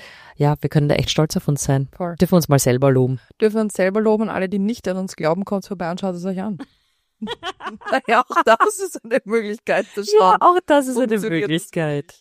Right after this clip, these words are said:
Speaker 1: Ja, wir freuen uns über jeden, wirklich. Und auch die, die uns, äh, vielleicht jetzt noch nicht ganz so offen begegnet sind, wir nehmen euch <laughs> liebevoll und herzlich auf.
Speaker 2: Ja,
Speaker 1: Seid,
Speaker 2: in
Speaker 1: seid
Speaker 2: alle
Speaker 1: dabei.
Speaker 2: unsere Newsletter, Anmeldelisten für alle anderen Produkte, die <laughs> nachher noch kommen.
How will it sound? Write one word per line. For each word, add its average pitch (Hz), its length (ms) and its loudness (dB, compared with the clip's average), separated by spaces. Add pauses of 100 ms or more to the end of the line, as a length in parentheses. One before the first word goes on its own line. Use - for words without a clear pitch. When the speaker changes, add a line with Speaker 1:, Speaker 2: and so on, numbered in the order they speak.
Speaker 1:
Ja, 160 280 -2
wir 156 120 0
freuen 151 280 -2
uns 151 140 -6
über 156 160 -2
jeden, 123 440 -4
wirklich. 131 440 -6
Und 156 160 -2
auch 170 100 4
die, 180 140 -2
die 175 180 6
uns, 165 320 4
äh, 110 260 0
vielleicht 160 320 -4
jetzt 156 140 -8
noch 170 80 -2
nicht 170 200 -6
ganz 143 260 -4
so 143 240 -4
offen 147 300 -4
begegnet 143 480 -6
sind, 147 340 -8
wir 151 60 -4
nehmen 147 240 -2
euch 143 300 -2
<laughs> - 0 -
liebevoll 151 680 2
und 147 220 -2
herzlich 139 460 -2
auf. 113 280 -8 (340)
Speaker 2:
Ja, 190 80 -6
Speaker 1:
Seid, 208 240 -2
Speaker 2:
in 220 160 -4
Speaker 1:
seid 208 100 0
Speaker 2:
alle - 100 4 (160)
Speaker 1:
dabei. 269 140 -4
Speaker 2:
unsere 262 60 -2
Newsletter, 247 680 0
Anmeldelisten 220 760 -2
für 285 180 -4
alle 220 200 -4
anderen 220 220 -2
Produkte, - 580 -6 (180)
die 254 40 0
<laughs> 254 120 4
nachher 254 480 0
noch - 180 0 (100)
kommen. 214 380 -6